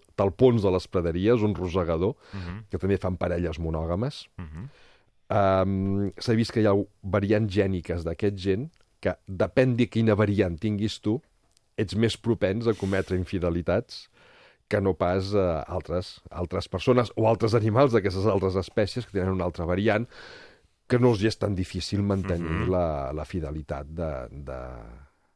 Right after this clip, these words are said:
Speaker 1: de parella. I això també és un element estabilitzador.
Speaker 2: Ho farà servir d'excusa algú, això, eh? <laughs>
Speaker 1: No és una excusa, al final la decisió és teva. Però potser hi ha persones que els hi és més difícil decidir que d'altres, no? En aquest, en aquest sentit.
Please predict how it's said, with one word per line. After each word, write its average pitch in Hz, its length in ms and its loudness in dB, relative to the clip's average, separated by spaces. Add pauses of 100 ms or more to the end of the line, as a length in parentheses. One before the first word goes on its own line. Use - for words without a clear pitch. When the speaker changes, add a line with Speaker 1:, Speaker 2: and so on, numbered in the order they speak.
Speaker 1:
de - 180 -14
parella. 82 440 -4 (720)
I 123 120 4
això 101 200 0
també 95 240 -2
és 82 120 -4
un 101 120 0
element 95 440 0 (160)
estabilitzador. 101 880 2
Speaker 2:
Ho 165 40 -10
farà 95 180 -2
servir 101 180 -2
d'excusa 101 340 -2
algú, 78 200 -4
això, 82 180 -6 (100)
eh? 101 60 -4 (100)
<laughs> - 460 -2
Speaker 1:
No 147 220 8
és 160 100 6
una 165 140 10
excusa, 147 440 6
al 123 60 8
final 127 300 6
la 143 100 10
decisió 139 400 8
és 143 80 4 (100)
teva. 139 280 8
Però - 360 -2
potser 131 220 4
hi 156 40 10
ha 151 60 6
persones 151 440 4
que 147 80 4
els 131 80 4
hi 143 40 8
és 131 80 4
més 139 180 4
difícil 139 580 6 (240)
decidir 127 480 4
que 113 80 2
d'altres, 107 520 4
no? 104 100 2
En 113 40 2
aquest, 104 260 0
en 98 60 -2
aquest 92 220 0
sentit. 85 440 -6